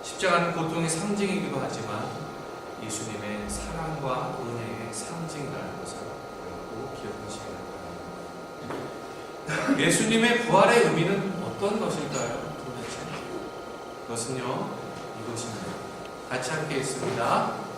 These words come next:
"예수님의 부활을 통해 죄와 사망의 권세가 무너졌습니다." 네. 예수님의 부활을 통해서 죄와 사망의 권세가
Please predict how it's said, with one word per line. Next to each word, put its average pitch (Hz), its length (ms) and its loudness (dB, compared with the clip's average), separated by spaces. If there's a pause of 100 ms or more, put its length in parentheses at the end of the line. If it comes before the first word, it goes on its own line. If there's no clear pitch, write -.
(280)
"예수님의 185 680 6
부활을 147 480 6
통해 - 500 0
죄와 131 360 2
사망의 156 540 2
권세가 - 680 0
무너졌습니다." 196 640 -2 (720)
네. 175 360 4 (680)
예수님의 226 840 8
부활을 196 340 12
통해서 185 520 4
죄와 170 320 6
사망의 165 520 2
권세가 135 680 0